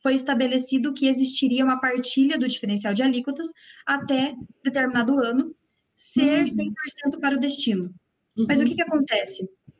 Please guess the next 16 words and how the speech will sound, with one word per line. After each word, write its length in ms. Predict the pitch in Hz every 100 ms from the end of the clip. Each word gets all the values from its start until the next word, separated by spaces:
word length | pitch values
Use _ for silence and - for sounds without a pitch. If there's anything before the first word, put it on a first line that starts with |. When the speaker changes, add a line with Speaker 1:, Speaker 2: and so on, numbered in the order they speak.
| _ _ _ - -
Speaker 1:
Não 240 | 233 262 285
existiu 520 | 269 269 - 285 311 311
uma 240 | - 254 233
lei 440 | 220 233 277 226 - - -
ordinária, 800 | 262 240 285 277 240 247 208 190 - _ _ _
uma 220 | 226 240
lei 240 | 247 240 262
que 140 | 269
fosse 520 | - 262 262 - 269 -
infralegal 800 | 277 370 381 277 247 214 233 269
e 80 | 262
não 220 | 262 311
só 300 | 330 294 277
uma 100 | 302
emenda 380 | 294 277 277 285
constitucional. 680 | 285 262 - - 277 233